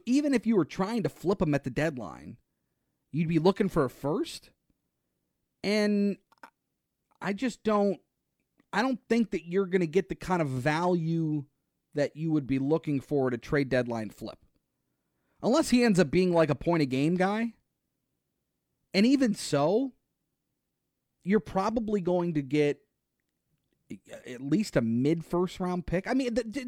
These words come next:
the value just isn't there. And they've talked a lot about, specifically,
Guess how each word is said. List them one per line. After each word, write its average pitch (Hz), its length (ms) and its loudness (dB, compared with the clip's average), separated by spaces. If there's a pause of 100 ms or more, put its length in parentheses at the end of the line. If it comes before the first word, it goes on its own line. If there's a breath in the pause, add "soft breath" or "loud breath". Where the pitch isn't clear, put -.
(100)
the 247 80 4
value 285 440 4
just 175 200 -2
isn't 127 220 -4
there. - 180 -14 (840 soft breath)
And 220 180 6
they've 247 160 6
talked 240 340 -4
a 196 40 4
lot 175 300 2
about, 170 500 -4
specifically, 143 960 -8